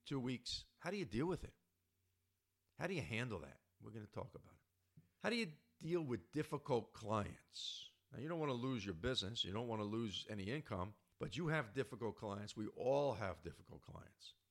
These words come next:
Sometimes we give in. Sometimes we hold our ground. Sometimes they're profitable. Sometimes they're not. Sometimes they're good for public relations. Sometimes they're referral source.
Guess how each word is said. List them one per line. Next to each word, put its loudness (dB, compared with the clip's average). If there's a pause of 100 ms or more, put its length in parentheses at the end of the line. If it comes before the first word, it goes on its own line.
(360)
Sometimes -6
we -2
give -2
in. 0 (380)
Sometimes -10
we -6
hold -2
our 0
ground. 0 (160)
Sometimes -4
they're -6
profitable. 2
Sometimes -10
they're -6
not. 2 (320)
Sometimes -2
they're 0
good 0
for -4
public 0
relations. 2 (200)
Sometimes -2
they're -2
referral 4
source. 6